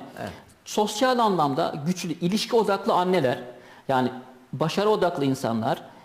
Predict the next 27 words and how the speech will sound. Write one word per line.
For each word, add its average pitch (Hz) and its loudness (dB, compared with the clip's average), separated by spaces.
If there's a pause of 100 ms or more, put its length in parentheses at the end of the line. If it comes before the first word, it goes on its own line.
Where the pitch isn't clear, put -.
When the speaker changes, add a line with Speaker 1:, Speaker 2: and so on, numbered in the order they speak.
(120)
Speaker 2:
ilişki 160 0
odaklı 214 2
insanlar 214 2 (260)
ve 156 2
güç 202 2
odaklı 202 2
insanlar 185 4
vardır. 120 0 (100)
Başarı 190 2
odaklı 190 2
insanlar, 147 0
mesela 135 -2
güç 294 0
odaklıyla 208 2
başarı 285 0
odaklı 254 2
insanlar, 185 0 (560)
e, 147 4
üzerine 185 2
duralım. 143 2 (260)
İlişki - -2
odaklı 240 2
bir 220 4
anne, 147 2
çevresi 220 0
geniş 175 0
olsun. 135 -2